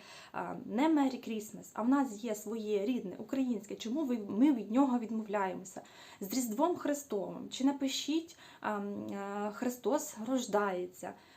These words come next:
Ну, «Merry Christmas». Ну, ми ж в Україні живемо. Ну, чому ми тільки від оцього ще болота, багна не о-, очухалися, як ми вже влізаємо ось, ось це в «Merry Christmas»? Та в нас є свої укр-, українські традиції, в нас є свої вишиванки, в нас є свої орнаменти.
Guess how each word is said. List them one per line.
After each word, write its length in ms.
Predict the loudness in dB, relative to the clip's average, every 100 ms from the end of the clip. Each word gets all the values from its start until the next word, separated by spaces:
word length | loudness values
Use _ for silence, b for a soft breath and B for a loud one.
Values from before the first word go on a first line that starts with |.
| B
Ну, 240 | -4 -2 2
«Merry 360 | 4 4 4
Christmas». 460 | 0 0 -8 -10 -16 b b b b _ _ _ _
Ну, 120 | 6
ми 120 | 8 8
ж 120 | 4
в 60 |
Україні 480 | -2 0 4 8 6
живемо. 460 | 6 0 0 -2 -4
Ну, 80 | -4
чому 300 | 2 6 6
ми 260 | 8 8 8
тільки 300 | 2 -2 -2
від 380 | -4 -8 -8 -6
оцього 440 | -2 2 2 2
ще 220 | 0 0
болота, 760 | -2 -4 2 6 6 6 4 0
багна 540 | 0 0 2 2 2
не 220 | -2 -6 -6
о-, 160 | -6 -6
очухалися, 800 | 2 8 8 6 -4 -6 -8 -12 B B
як 100 | 8
ми 140 | 8
вже 180 | 8 4
влізаємо 800 | 0 0 -2 0 0 2 2 0
ось, 340 | -4 -10 -14 -8
ось 160 | -8 -6
це 320 | 0 0 0
в 40 |
«Merry 400 | -2 0 0 -2
Christmas»? 380 | -4 -4 -6 -12 -16 B
Та 80 | 2
в 40 |
нас 140 | 2 2
є 80 | 0
свої 280 | -2 -2
укр-, 400 | -2 -2 -10 -8
українські 500 | -2 -2 2 0 -2
традиції, 580 | -4 -4 0 -2 -2 0
в 40 | 2
нас 240 | 2 0
є 80 | -4
свої 320 | -4 -4 -2
вишиванки, 680 | -2 -4 -2 2 2 0 0
в 40 |
нас 140 | 2 2
є 80 | -2
свої 320 | -4 -4 -2
орнаменти. 840 | -2 -2 0 -2 -4 -6 -8